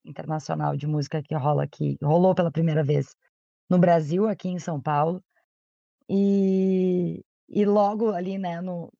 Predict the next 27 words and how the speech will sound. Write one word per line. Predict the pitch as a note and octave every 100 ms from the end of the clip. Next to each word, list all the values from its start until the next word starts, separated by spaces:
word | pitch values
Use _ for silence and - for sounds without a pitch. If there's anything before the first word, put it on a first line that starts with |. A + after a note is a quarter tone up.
| _
durante | F3+ F#3 G3 B3 B3
o |
processo | F#3+ F3+ - E3 E3 - D#3+ C#3+ _ _ _ _
do | -
Primavera | E3+ E3+ D#3 D#3+ D#3
Sound, | - E3 F3 F#3 D#3 D#3+
numa | F3 F3
das | E3+ E3
reuniões | E3 D#3+ D3+
que | -
a |
gente | D3 C#3
tava | D#3 D3+
fazendo | D3 D#3 C#3+ E3 E3 D#3
pra | D#3 D3+ C#3+ C#3 C#3+ _
planejar | D#3 D#3 D3+ C#3+ C#3+
como | D#3 D3
seria | D3+ D3+ D3+ D3
a |
ativação | C#3+ - C#3+ C#3+ D3+
da | D3+
Vans, | C#3 E3+ G#3+ - _ _ _ _ _ _
eles | G3+ G#3 F#3+
vieram | G#3 G3+
com | G3+
essa | G#3 G#3
novidade. | G#3+ G#3 G#3+ F3+ E3 C#3+